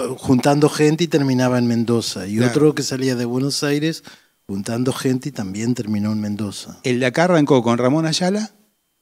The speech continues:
Speaker 1: sumó a Rudy Nini Flores en el, en Corrientes,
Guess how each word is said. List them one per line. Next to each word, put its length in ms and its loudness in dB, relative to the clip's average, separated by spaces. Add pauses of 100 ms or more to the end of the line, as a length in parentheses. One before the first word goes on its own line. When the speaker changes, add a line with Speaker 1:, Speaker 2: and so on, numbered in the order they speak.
(380)
Speaker 1:
sumó 460 2
a 60 2 (100)
Rudy 220 4
Nini 240 4
Flores 460 0
en 80 2
el, 120 0
en 120 -4
Corrientes, 680 0